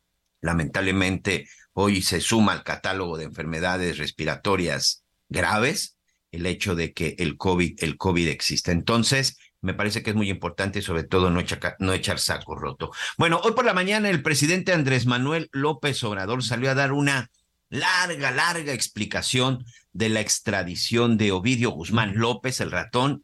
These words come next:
hijo de Joaquín El Chapo Guzmán, y que, como usted bien sabe, el pasado quince de septiembre,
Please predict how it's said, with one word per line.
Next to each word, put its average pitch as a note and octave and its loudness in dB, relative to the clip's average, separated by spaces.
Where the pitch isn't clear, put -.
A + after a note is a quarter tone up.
hijo D3 2
de F#2+ 0
Joaquín A#2+ 0
El F#2 2
Chapo A#2 -2
Guzmán, G#2 -2
y G2+ -10
que, G#2 -8
como G2 -8
usted A#2+ -2
bien A#2 0
sabe, B2+ -2
el G#2+ -6
pasado F#3 0
quince D#3+ 0
de G#2+ 0
septiembre, E3+ 0